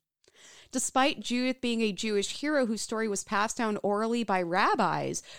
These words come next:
her story didn't make it into the Tan-, uh, Tanakh,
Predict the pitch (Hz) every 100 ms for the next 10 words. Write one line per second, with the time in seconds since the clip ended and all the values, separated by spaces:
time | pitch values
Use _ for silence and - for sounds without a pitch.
0 | - - 269 - - 226 233 302 277 262
1 | 208 180 180 226 - 170 180 - 196 196
2 | - 220 - _ - 180 170 - _ _
3 | - 226 247 - - -